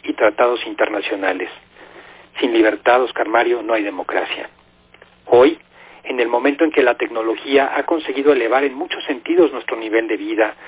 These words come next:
y que nos resuelve problemas que no podríamos enfrentar sin ella, la amenaza que supone a la libertad y el avance de la democracia en el mundo produce un gran debate en el momento actual.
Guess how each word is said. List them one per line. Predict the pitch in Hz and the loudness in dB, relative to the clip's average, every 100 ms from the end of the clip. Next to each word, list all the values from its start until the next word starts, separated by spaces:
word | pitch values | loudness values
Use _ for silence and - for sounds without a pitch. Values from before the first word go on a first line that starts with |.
| - - - | -20 -12 -6
y | |
que | - | -2
nos | 131 120 | 0 0
resuelve | 123 147 151 | 2 4 2
problemas | 147 117 127 135 - | 0 -2 -2 -4 -4
que | 117 | -4
no | 120 170 | 0 0
podríamos | - - 123 123 117 | 2 0 -2 -6 -10
enfrentar | 113 107 95 107 - | -8 -8 -4 -4 -4
sin | 98 | -4
ella, | 113 110 - _ - - - - | -2 -2 -4 _ -20 -20 -6 2
la | 120 | 2
amenaza | 117 117 120 143 160 175 | 2 -2 -2 0 0 -4
que | - | -6
supone | 127 123 - 131 135 | -6 -6 -4 -4 -2
a | |
la | 123 | -2
libertad | 107 101 101 - 110 110 - - - _ | -2 -4 -6 0 0 0 -6 -20 -20 _
y | 117 | 2
el | 107 | 2
avance | 110 123 - 110 | 2 0 -2 0
de | 131 | 2
la | 147 | 2
democracia | 127 135 113 123 113 - | 0 -2 -4 0 -2 -2
en | 101 | -8
el | 95 | -8
mundo | 101 127 117 143 - - - - - | -8 -6 -4 -4 -6 -20 -18 -18 -6
produce | - 120 143 - | 0 2 2 0
un | 139 | 0
gran | 127 135 | 0 2
debate | 113 123 143 - 98 _ - | 2 2 2 -2 -14 _ -12
en | 104 | -8
el | 101 | -6
momento | 104 104 92 | -6 -8 -6
actual. | 95 - 92 | -6 0 0